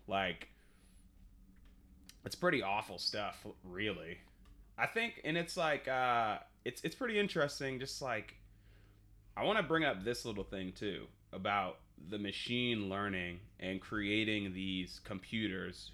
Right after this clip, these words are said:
who can target people for ads. When a lot of people bring this up, and I think that it also gets misconstrued about how much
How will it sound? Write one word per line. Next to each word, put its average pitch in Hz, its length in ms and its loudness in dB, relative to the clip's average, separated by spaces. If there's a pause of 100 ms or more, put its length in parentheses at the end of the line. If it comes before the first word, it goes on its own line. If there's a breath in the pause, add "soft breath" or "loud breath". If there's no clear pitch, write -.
(140)
who 104 140 -2
can 90 540 -8 (160)
target 110 480 4
people 90 300 -6
for - 220 -8
ads. 87 540 -2 (1160 soft breath)
When 131 560 8 (340)
a 113 60 6
lot 156 140 10
of 208 80 8
people 202 160 4
bring 135 240 6
this 117 200 0
up, 120 300 2 (300)
and 95 580 2
I 104 80 2
think 131 360 -2
that 101 320 2 (100)
it 101 120 0
also 113 360 4
gets 101 260 -2
misconstrued 110 840 -2
about 95 300 0
how 107 300 6
much 101 560 0